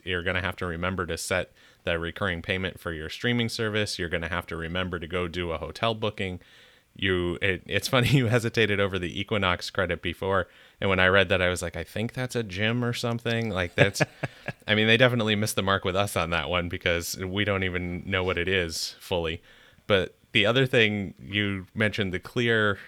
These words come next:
and we talked about the Clear replacing T S A PreCheck. They are planning to keep the global entry as a benefit, but replace T S A PreCheck with Clear. But if it's only once every five years, that Clear membership is yearly, correct?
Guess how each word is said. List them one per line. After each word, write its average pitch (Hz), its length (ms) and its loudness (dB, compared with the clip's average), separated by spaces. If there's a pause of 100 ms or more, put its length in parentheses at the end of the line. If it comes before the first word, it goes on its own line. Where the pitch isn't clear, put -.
(100)
and 98 140 -4
we 95 80 0
talked 101 240 -2
about 90 180 -2
the 87 80 -6
Clear 107 500 -2
replacing 92 520 -2
T 101 180 -4
S 90 180 -4
A 87 220 -4
PreCheck. 92 720 -4
They 95 320 2
are 95 140 0
planning 113 320 -2
to 87 80 -6
keep - 260 -4
the 107 100 -2
global 92 440 -2
entry 95 500 -2
as 85 140 -2
a 85 80 -4
benefit, 78 600 -6 (680)
but 90 140 2
replace 95 460 0
T 104 160 -2
S 92 180 0
A 87 140 -2
PreCheck 101 460 -4
with 80 160 -10
Clear. 127 420 0 (320)
But 110 100 0
if 110 100 -2
it's 113 140 -2
only 143 220 2
once 120 220 0
every 104 200 0
five 98 280 0
years, 117 240 -2
that 101 200 4
Clear 147 260 -2
membership 101 480 0
is 80 180 -10
yearly, 92 580 -4
correct? 95 460 -4